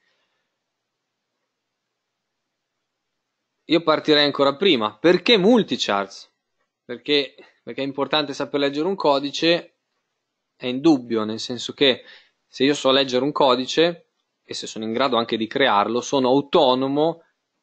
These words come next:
nella parte di, ho un'idea, nel passaggio che c'è tra l'idea e il backtest, perché io ho l'idea del sistema, della strategia che vorrei scrivere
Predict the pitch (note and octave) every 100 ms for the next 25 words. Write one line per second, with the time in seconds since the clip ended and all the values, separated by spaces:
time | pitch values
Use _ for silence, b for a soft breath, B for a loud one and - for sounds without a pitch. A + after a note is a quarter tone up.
0 | _ - B2 C#3 C#3+ C#3 B2 A#2+ - C#3
1 | B2+ C#3 C3+ _ _ _ _ _ - A#2+
2 | A#2+ C#3+ B2+ A2+ A#2 C#3+ - - A#2 -
3 | B2 E3+ C#3+ A#2 A2 A#2+ - B2+ B2 A#2+
4 | B2 B2+ B2+ A#2 C3 F#3+ _ _ _ _
5 | _ _ _ _ _ _ _ _ _ _
6 | _ _ _ _ _ _ - C3 B2+ B2
7 | - F3 A#2 - - G#2 G2 _ _ C3+
8 | C#3 B2+ B2+ B2+ C3+ D#3 C3+ G#2+ G#2 -
9 | _ _ - A#2+ A2+ A2 - A#2 - D3+
10 | C#3+ A#2+ A2 A2 - A#2+ - A#2 C#3 B2+
11 | A2+ A2+ B2 B2+ - C3+ B2 B2+ D#3 G3